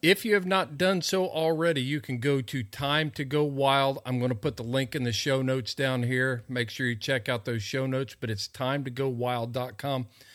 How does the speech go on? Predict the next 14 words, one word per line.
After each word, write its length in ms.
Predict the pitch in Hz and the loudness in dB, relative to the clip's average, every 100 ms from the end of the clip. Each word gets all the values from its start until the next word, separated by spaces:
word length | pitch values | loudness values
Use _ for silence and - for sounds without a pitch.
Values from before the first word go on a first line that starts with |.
| - - | -20 -6
Set 320 | - 175 185 | 0 2 4
up 140 | 220 | 2
an 80 | 208 | -2
account. 480 | 185 - 175 160 107 _ _ _ _ _ _ _ _ - | -2 2 4 4 -2 _ _ _ _ _ _ _ _ -8
Okay, 360 | 131 165 165 165 | 0 6 6 6
I'm 140 | 147 | 0
seeing 380 | 123 - 170 143 | 0 2 4 4
several 600 | - - 165 160 139 131 | 2 2 6 6 4 2
of 140 | 127 110 | 2 2
you 160 | 113 | -2
coming 320 | 101 143 131 | -2 -2 0
over 220 | 131 127 123 | 0 0 0
there, 460 | 127 127 127 110 - _ _ - | 2 2 2 -2 -10 _ _ -8
and 380 | 120 117 113 | 0 2 2